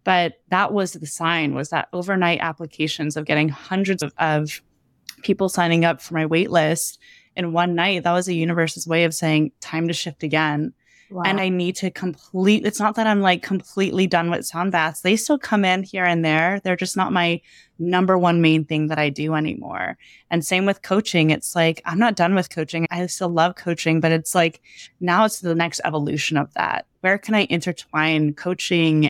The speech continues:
Speaker 1: and sound baths and retreats and offer all of these things together in a package deal? That was a little bit of a wrap, but I think,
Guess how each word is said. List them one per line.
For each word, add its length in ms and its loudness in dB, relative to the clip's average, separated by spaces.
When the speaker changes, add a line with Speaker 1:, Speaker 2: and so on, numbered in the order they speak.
Speaker 1:
and 220 -2
sound 260 2
baths 460 0
and 100 2
retreats 500 0
and 260 0
offer 280 -2
all 240 2
of 140 -6
these 240 0
things 320 0
together 680 -2
in 360 0
a 80 -8
package 460 -6
deal? 420 -2
That 120 2
was 160 -4
a 40 -2
little 120 4
bit 120 2
of 80 2
a 80 4
wrap, 340 0
but 140 -2
I 140 2
think, 440 -2